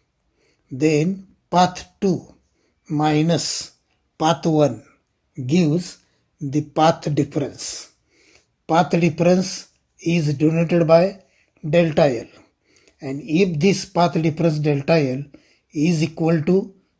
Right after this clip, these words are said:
zero lambda or zero, then this point will be bright. If this path difference is one lambda, means lambda, then also this point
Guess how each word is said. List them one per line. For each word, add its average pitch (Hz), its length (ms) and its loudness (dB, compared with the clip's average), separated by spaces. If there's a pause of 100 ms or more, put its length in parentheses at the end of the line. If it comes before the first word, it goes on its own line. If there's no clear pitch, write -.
(260)
zero 143 500 4
lambda 180 560 2 (240)
or 185 260 4
zero, 156 640 -2 (460)
then 165 520 -2 (500)
this 165 380 -2
point 156 440 0
will 143 260 0
be 196 300 -2 (200)
bright. - 460 -10 (840)
If 175 300 4
this 185 220 2
path 180 380 2
difference 151 640 -4 (360)
is 175 300 2
one 190 320 4
lambda, 135 420 -2 (1200)
means 208 340 0
lambda, 131 420 0 (840)
then 180 320 4
also 175 500 -4 (380)
this 143 320 -6
point 139 580 -4